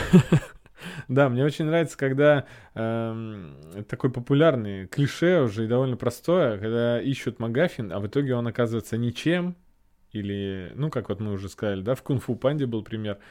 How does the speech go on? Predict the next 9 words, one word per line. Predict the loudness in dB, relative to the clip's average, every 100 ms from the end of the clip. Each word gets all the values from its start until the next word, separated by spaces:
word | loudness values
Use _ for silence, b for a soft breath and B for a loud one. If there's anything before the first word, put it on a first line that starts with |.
| B B B
Э, | -6 -4 -4 -6 -8 -12 -14 -14 -14 -14 -14 -12 -2
до | 6 6
сих | 6 -4
пор | 2 4 4
писатели | 0 -2 2 2 0 -8
это | -6 -6
используют. | 0 2 2 0 -4 -8 B B _
И, | -2 2 4 4 2 b b b -10
э, | -6 -4 -4 -6 -10